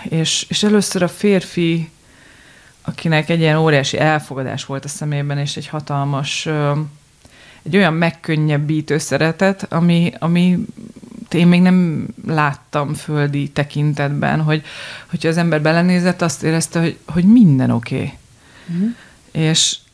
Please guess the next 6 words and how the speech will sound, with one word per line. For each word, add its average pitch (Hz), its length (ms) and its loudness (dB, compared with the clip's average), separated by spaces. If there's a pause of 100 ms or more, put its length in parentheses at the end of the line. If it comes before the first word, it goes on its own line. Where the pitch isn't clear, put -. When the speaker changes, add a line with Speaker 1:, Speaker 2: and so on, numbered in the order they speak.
(120)
Speaker 1:
és - 260 -4
ő, 160 520 0 (440)
neki 160 520 0
mondtam, 156 480 2
hogy 143 180 0
hát, - 300 -10